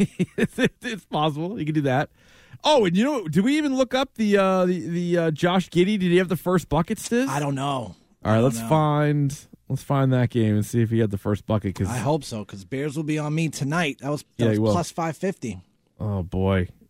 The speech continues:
Speaker 1: Oh, they're, they're losing to the Hawks right now. All right, first quarter, first bu-, was it the first bucket for the
Speaker 2: Fir-
Speaker 1: Thunder or just the first bucket in the game?
Speaker 2: I think it was first field goal.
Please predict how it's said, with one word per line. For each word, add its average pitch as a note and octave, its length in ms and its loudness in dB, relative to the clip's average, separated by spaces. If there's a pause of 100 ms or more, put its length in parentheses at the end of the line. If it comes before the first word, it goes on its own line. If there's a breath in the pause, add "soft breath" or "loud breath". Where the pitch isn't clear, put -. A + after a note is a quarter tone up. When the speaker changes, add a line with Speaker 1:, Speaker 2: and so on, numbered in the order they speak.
(680)
Speaker 1:
Oh, A#2 140 4
they're, A#2+ 320 2 (260)
they're B2 160 0
losing D3+ 400 4
to A#2+ 40 -2
the A2 100 0
Hawks C#3 400 -4
right G#2 160 -2
now. G2 320 -4 (340)
All G#2+ 100 0
right, G#2 120 0
first E3 360 -2
quarter, C3 360 2
first C3+ 420 0
bu-, C3 220 -2
was F3 160 4
it G#3 60 6
the F3+ 100 4
first D4 400 0
bucket G#3 320 0
for G#3 120 -4
the D3 360 2
Speaker 2:
Fir- D3 140 0
Speaker 1:
Thunder A#3+ 360 2
or G3 240 6
just E3 160 -4
the E3 60 -2
first E3 240 0
bucket E3 220 0
in - 20 -6
the B2 80 0
game? A#2 520 -4
Speaker 2:
I C3 60 -10
think D#3+ 140 -2
it D3+ 40 -4
was C#3+ 120 -6
first C#3+ 280 -6
field B2 260 -6
goal. G2 300 -10